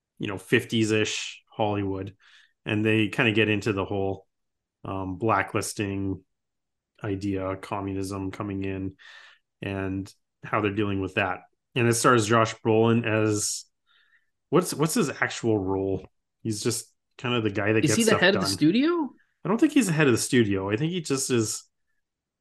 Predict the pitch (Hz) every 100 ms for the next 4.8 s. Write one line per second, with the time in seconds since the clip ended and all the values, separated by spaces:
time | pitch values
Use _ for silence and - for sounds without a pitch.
0 | - 135 139 139 143 143 - 240 240 _
1 | - 117 113 101 98 - _ _ _ _
2 | - 57 - - _ _ _ _ - 208
3 | - 120 - - - 285 233 190 240 156
4 | 165 175 151 220 214 147 123